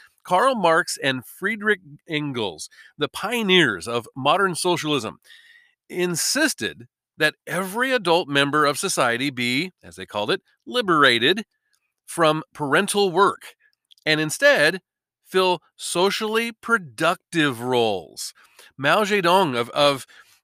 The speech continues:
uh, China embraced this doctrine and declared that, quote, "In order to build a great, uh,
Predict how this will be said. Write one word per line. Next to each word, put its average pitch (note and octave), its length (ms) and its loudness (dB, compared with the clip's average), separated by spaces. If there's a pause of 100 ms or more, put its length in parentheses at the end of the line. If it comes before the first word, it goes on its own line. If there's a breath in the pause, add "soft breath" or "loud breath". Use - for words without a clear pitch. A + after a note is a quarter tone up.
uh, C#3 120 -2
China C#3+ 600 0
embraced C#3+ 840 0
this C3 360 -6
doctrine C#3 580 0
and C3 320 -2 (320 soft breath)
declared E3+ 600 2
that, D3+ 420 0
quote, F#3 280 0 (360 soft breath)
"In D#3 200 -2
order F#3+ 260 2
to G#3+ 140 -4
build E3+ 340 0
a D3 100 0
great, C3+ 560 -4 (500)
uh, C3 300 -2